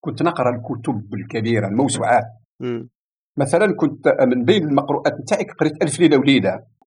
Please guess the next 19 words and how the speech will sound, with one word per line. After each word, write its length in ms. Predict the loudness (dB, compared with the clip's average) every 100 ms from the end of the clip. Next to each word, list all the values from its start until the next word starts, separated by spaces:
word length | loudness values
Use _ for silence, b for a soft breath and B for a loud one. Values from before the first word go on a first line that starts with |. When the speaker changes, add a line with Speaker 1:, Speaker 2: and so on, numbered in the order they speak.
| -4
Speaker 1:
ما 80 |
تصورش 400 | -2 0 2 0
بلي 220 | 0 -2 -2
ألف 160 | 2
ليلة 200 | 4 6
وليلة 240 | 4 2 0
مجلد 440 | 0 0 0 -2
واحد. 300 | -4 -6 -10 -20 _ _ _ -2
أنا 120 | 0
Speaker 2:
مم. 60 | 2
Speaker 1:
قريت 360 | 0 -2 -4
ألف 180 | -2 2
ليلة 140 | 4
وليلة 260 | 4 2 2
عشر 280 | 2 0 0
مجلدات. 600 | 0 2 2 0 0 -6 -8 _
مش 140 | -4 2
قريتها 280 | 2 4
مرة، 380 | 4 4 4 2